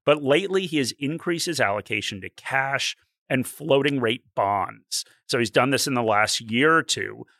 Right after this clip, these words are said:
to protect capital in the face of considerable uncertainty.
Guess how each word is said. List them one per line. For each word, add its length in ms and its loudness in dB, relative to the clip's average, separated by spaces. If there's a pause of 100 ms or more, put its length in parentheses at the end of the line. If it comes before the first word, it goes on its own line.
(160)
to 100 -2
protect 600 -4
capital 640 0
in 140 -8
the 80 -2
face 320 -4
of 100 -8
considerable 640 -2
uncertainty. 760 -4